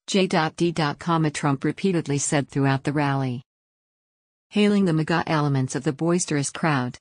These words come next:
Trump lauded political allies Ohio Representative Jim Jordan and Georgia Representative Marjorie Taylor Greene, who were both in attendance.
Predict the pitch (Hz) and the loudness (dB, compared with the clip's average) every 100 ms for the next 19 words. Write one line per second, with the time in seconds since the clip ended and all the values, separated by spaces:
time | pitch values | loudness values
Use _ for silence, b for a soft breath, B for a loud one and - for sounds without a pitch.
0 | _ - 196 196 202 165 156 147 143 160 | _ -4 0 2 2 0 0 0 -4 -4
1 | 156 165 165 - 156 160 143 135 143 139 | -2 -2 -2 -2 0 0 0 0 0 -2
2 | 151 160 151 135 160 156 147 151 147 147 | 0 0 0 0 -2 -2 0 0 2 0
3 | 131 170 160 139 151 156 139 143 143 165 | 0 0 -2 0 0 2 0 0 0 0
4 | 156 156 160 165 156 151 151 139 135 156 | 0 0 -2 -2 -2 0 0 0 0 2
5 | 165 170 143 139 160 151 147 - 165 151 | 0 0 -2 -2 -2 0 -2 -2 0 2
6 | 123 131 _ _ 175 156 147 160 156 143 | 0 -4 _ _ 0 0 2 0 -2 -2
7 | 139 151 131 127 123 - | -2 -2 -2 -2 -4 -6